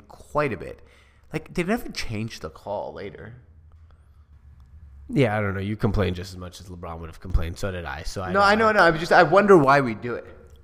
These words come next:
Speaker 2: Because refs make fucking stupid calls sometimes, and it sucks because,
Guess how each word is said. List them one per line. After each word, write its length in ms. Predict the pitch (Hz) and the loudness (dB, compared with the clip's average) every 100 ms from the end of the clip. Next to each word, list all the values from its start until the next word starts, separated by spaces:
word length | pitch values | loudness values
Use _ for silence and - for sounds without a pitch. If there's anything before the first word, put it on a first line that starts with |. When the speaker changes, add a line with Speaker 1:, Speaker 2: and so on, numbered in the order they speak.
| - - - - - - - - - - - - - - | -20 -20 -20 -20 -20 -20 -20 -20 -20 -20 -20 -20 -20 -10
Speaker 2:
Because 680 | - 139 208 165 143 - - - - - - - - | -2 6 8 8 4 -2 -16 -20 -20 -20 -20 -20 2
refs 240 | 160 156 160 | 6 6 4
make 160 | 151 | -2
fucking 360 | - - 143 147 | 0 0 2 2
stupid 340 | - 160 135 | 2 0 0
calls 300 | 127 135 139 | 2 2 2
sometimes, 460 | 120 107 104 90 95 | 0 -4 -6 -8 -10
and 100 | 123 | -10
it 120 | 117 | -10
sucks 420 | - 170 151 - | 0 4 4 0
because, 600 | 143 123 127 117 110 - | -8 -4 0 2 2 0